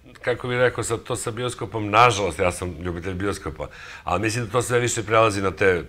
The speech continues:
na te platforme, da će ljudi više, sve više gledati filmove kući, ovaj, ne-, nego, nego u bioskopu.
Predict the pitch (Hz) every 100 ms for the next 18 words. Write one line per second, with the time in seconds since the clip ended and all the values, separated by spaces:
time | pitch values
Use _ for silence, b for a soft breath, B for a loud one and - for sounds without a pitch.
0 | - 87 85 92 87 98 87 92 90 92
1 | 87 - 92 92 90 - 98 92 - 98
2 | 95 90 85 95 95 87 98 87 - 78
3 | 78 B B B - 80 82 80 78 80
4 | 80 78 76 82 80 80 80 82 80 80
5 | 80 80 80 80 101 - 135 143